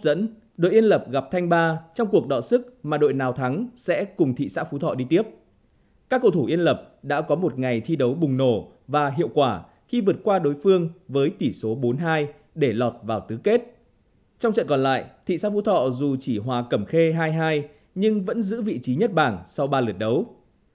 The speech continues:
Trên sân vận động Tam Nông, hôm nay tiếp tục là những trận đấu kịch tính. Ở bảng A, Công an tỉnh gặp Lâm Thao trong trận quyết chiến được nhiều người trông đợi. Sau một cuộc rượt đuổi tỷ số căng thẳng, trận đấu kết thúc với tỷ số hòa ba ba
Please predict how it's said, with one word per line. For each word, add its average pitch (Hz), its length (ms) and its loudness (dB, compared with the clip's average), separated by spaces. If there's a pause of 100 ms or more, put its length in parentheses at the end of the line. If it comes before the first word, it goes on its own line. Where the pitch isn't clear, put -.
(380)
Trên 233 120 2
sân 233 140 4
vận 147 120 0
động 139 200 0
Tam 175 180 4
Nông, 170 220 0 (180)
hôm 202 180 0
nay 190 160 2
tiếp - 200 -4
tục 160 240 2
là 131 320 0
những 135 300 -2
trận 151 240 -2
đấu 123 220 -2
kịch 139 180 -2
tính. 139 260 2 (540)
Ở 156 80 2
bảng 139 180 0
A, 170 300 0 (180)
Công 208 120 0
an 208 120 0
tỉnh 135 240 0
gặp 127 180 -2
Lâm 165 180 0
Thao 165 360 0 (100)
trong 196 180 -2
trận 120 320 0
quyết 240 160 -4
chiến 147 260 0 (280)
được 165 220 2
nhiều 160 200 0
người 156 200 0
trông 202 180 -4
đợi. 147 220 2 (720)
Sau 190 80 4
một 160 100 2 (100)
cuộc 135 120 2 (100)
rượt 139 160 0
đuổi 127 180 2
tỷ 117 80 -2
số 120 200 -4
căng 151 180 -2
thẳng, 123 300 0 (280)
trận 170 140 4
đấu 160 140 4
kết 233 160 0
thúc 277 120 -2 (100)
với 147 120 2
tỷ 123 160 0
số 120 220 -2
hòa 139 260 -2
ba 139 180 2
ba 143 320 2